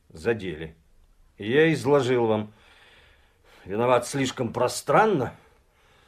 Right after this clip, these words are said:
Почему я такую возможность совершенно неправдоподобной не считаю. И добавлю, теперь это уж никак не мое дело.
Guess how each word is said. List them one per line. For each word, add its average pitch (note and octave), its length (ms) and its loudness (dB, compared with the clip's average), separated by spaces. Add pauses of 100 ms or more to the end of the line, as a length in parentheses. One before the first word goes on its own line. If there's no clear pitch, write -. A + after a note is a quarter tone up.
(360)
Почему D3+ 240 2
я D3 80 6
такую C#3+ 300 4
возможность D3 560 2
совершенно E3+ 560 2
неправдоподобной C3 1200 2
не A#2+ 180 0
считаю. E2 640 -6 (540)
И A2+ 40 -12
добавлю, G2+ 540 2 (800)
теперь C3+ 260 -2
это G#2 400 -4
уж F#2+ 220 -10
никак A#2 460 -6
не C#3+ 80 -10
мое F#2 300 -6
дело. F2+ 360 -6